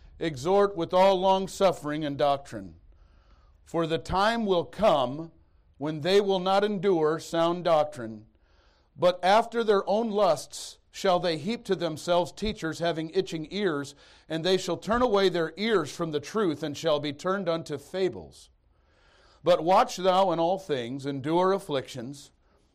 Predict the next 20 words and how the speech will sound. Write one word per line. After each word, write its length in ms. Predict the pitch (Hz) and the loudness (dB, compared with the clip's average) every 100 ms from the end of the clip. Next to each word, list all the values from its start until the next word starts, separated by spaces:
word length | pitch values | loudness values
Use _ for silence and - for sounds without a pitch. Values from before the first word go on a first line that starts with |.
| - | -8
do 140 | 151 | -2
the 140 | 202 185 | 2 6
work 260 | 196 220 | 6 6
of 120 | 214 185 | 4 0
an 100 | 170 | 0
evangelist, 840 | 143 165 180 139 117 120 - - _ _ _ _ - | 0 0 0 -4 -6 -6 -10 -18 _ _ _ _ -8
make 300 | 165 220 - | 0 0 -2
full 320 | - 226 226 | 2 4 4
proof 640 | - - 240 165 156 - _ - | 2 0 4 4 2 -14 _ 0
of 280 | 170 147 - | 0 -2 -12
thy 260 | 131 151 147 | -2 2 2
ministry. 680 | 147 151 147 139 - 92 82 _ _ _ _ _ _ _ _ _ _ | 0 -6 -6 -10 -12 -12 -12 _ _ _ _ _ _ _ _ _ _
For 160 | 156 165 | 2 4
I 160 | 202 | 4
am 180 | 226 202 | 2 0
now 220 | 190 185 | 4 4
ready 500 | 165 185 208 180 160 | 4 2 2 0 -6
to 160 | 160 151 | -10 -8
be 180 | 143 143 | -4 2
offered, 560 | 143 147 117 107 120 | 2 2 -2 -10 -12